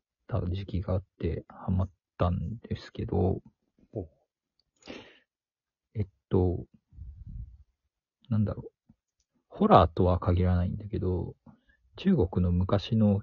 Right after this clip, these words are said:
Speaker 1: き-、怪しい話とか、奇怪な話、そうと、
Speaker 2: うん。
Speaker 1: あとは、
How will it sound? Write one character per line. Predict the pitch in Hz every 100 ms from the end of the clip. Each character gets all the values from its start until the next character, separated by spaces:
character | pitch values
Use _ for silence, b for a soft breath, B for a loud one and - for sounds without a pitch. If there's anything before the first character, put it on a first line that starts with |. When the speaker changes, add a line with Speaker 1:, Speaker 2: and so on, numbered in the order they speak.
| -
Speaker 1:
き-、 | - - _ b b b b b b _
怪 | - 123
し | 131 147
い | 127
話 | - 110 98
と | -
か、 | - - - -
奇 | -
怪 | - 120 117
な |
話、 | 101 101 95 - 101 - _ _ _ _ _ _ _ b b b _ _ -
そ | 98 98
う | 87
と、 | 101 95 95 92 - _
Speaker 2:
う | 107
ん。 |
Speaker 1:
あ |
と | - 95 92 92 92
は、 | 95 95 95 113